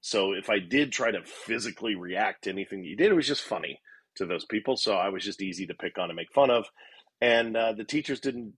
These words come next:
really do a great job of protecting me of that, because the other problem that I had with my personality is I asked a lot of questions. So in class, I would question all the teachers, and being in a religious Catholic school, I questioned a lot of, like,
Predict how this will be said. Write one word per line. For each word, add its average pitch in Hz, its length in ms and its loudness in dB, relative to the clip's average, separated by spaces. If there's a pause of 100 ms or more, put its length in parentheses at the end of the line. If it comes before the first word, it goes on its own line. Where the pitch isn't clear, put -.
(100)
really 117 240 -4
do 113 120 -2
a 104 40 -4
great 104 220 -2
job 98 220 -2
of 87 160 -10
protecting 104 540 -6
me 92 100 -4
of 87 120 -6
that, 90 200 -4
because 107 320 -4
the 107 120 -2
other 143 140 4
problem 101 400 -2
that 90 100 -6
I 92 60 -4
had 92 200 -6
with 90 120 -20
my 92 140 -8
personality 95 480 -6
is 90 100 -12
I 90 80 0
asked 90 200 -4
a 90 60 -6
lot 85 140 0
of - 80 -16
questions. - 520 -4
So 90 280 2 (760)
in - 160 0
class, 123 800 4 (260)
I 98 60 0
would 87 160 -4
question 113 480 0
all 101 160 2
the 90 80 -8
teachers, 95 640 -6 (240)
and 90 280 -6 (180)
being 117 320 -2
in 104 80 -2
a 95 140 -2
religious 92 840 -4
Catholic - 460 -6
school, 135 460 0
I 104 80 -2
questioned 113 560 -6
a 90 40 -6
lot 90 320 -4
of, 85 220 -8
like, 80 240 -8